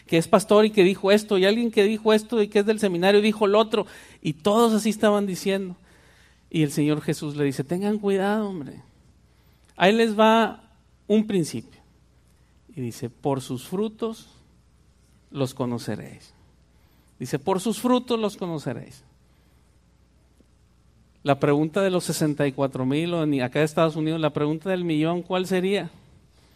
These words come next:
Es, ¿de qué fruto está hablando? Porque muchos están pensando, "Por su fruto los conoceréis". Ah, es que sea muy persinado, y es que sea muy religioso, y es que sea esto. De eso no está hablando.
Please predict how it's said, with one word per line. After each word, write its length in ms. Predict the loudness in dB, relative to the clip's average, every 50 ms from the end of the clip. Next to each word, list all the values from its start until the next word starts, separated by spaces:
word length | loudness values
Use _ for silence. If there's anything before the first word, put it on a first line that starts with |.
| _ _ _ _ _ _ _ -20 _ _
Es, 320 | -6 -6 -6 -6 -6 -12 -18 _ _ _ 2
¿de 160 | 2 2 4
qué 140 | 4 2 2
fruto 280 | 2 -2 -4 -2 -4
está 220 | -6 -4 -2 -2 -2
hablando? 440 | -2 -2 -4 -4 -4 -4 -6 -6 -10 -16 -20 -20 _ _ _ _ _ _ _ _ _ _ _ _ _ _ _
Porque 180 | -8 -4 -2 -2
muchos 240 | -2 -2 -4 -4
están 180 | -2 -2 -2 0
pensando, 600 | 0 -2 0 2 0 0 2 2 0 0 -2 -4 -14 -20 -18 _
"Por 120 | -4 -2 -2
su 140 | -2 -4 -4
fruto 260 | -2 -4 -2 0 0
los 140 | 0 0 0
conoceréis". 480 | -2 -4 -2 -2 2 2 2 2 2 2
Ah, 100 | 2 2
es 120 | 2 0
que 80 | -4 -2
sea 120 | 0 -2
muy 160 | -2 -2 -6
persinado, 720 | -2 -2 -2 -2 -2 -2 -4 -2 0 0 0 0 -2 -2 -2
y 60 | -4
es 140 | -4 -4 -6
que 80 | -8
sea 160 | -6 -4 -6
muy 140 | -4 -6 -6
religioso, 680 | -6 -6 -4 -6 -6 -6 -6 -6 -6 -6 -8 -12 -14 -14 -20 -20 -12 _
y 80 | 2 2
es 100 | 2 2
que 100 | 0 0
sea 240 | 2 4 4 4 4
esto. 300 | 2 0 -4 -8 -8 -8 -10 -20 -20 -20 -20 -20 -20 -20 _ _ _ _
De 160 | 4 4 4
eso 160 | 6 6 4
no 80 | 4 2
está 200 | 2 2 -2 -4
hablando. 440 | -2 0 0 -2 -2 -2 -6 -10